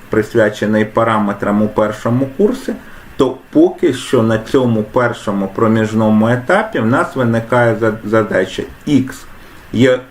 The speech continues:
x дорівнює нулю, є розв'язком рівняння, знайти всі такі значення. Дуже просто, ми підставляємо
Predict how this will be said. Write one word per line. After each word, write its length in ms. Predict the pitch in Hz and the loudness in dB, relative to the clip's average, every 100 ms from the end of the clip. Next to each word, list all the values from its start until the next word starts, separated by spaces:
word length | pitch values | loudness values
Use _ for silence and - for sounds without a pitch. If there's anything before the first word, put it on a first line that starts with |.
| - | 0
x 140 | 135 117 | 2 4
дорівнює 480 | 113 113 113 117 117 | 2 2 2 2 4
нулю, 280 | 117 110 | 4 4
є 180 | 98 104 | 4 4
розв'язком 640 | 107 101 110 113 - 131 | 2 0 0 -2 0 2
рівняння, 540 | 147 156 175 208 226 139 | 2 0 2 2 2 0
знайти 400 | 113 120 120 196 | 2 0 2 2
всі 200 | - 147 | 2 -2
такі 340 | 135 110 104 | -2 0 -2
значення. 800 | 98 113 117 - 110 90 85 95 | 0 0 0 -2 -2 -2 -4 0
Дуже 280 | 160 131 127 | 2 4 0
просто, 460 | 123 120 92 - 95 | 0 -2 -2 -2 0
ми 160 | 123 | 0
підставляємо 1120 | 120 110 - - 113 104 87 - 90 101 120 | 0 -4 -4 -2 0 2 0 -2 -2 -2 -4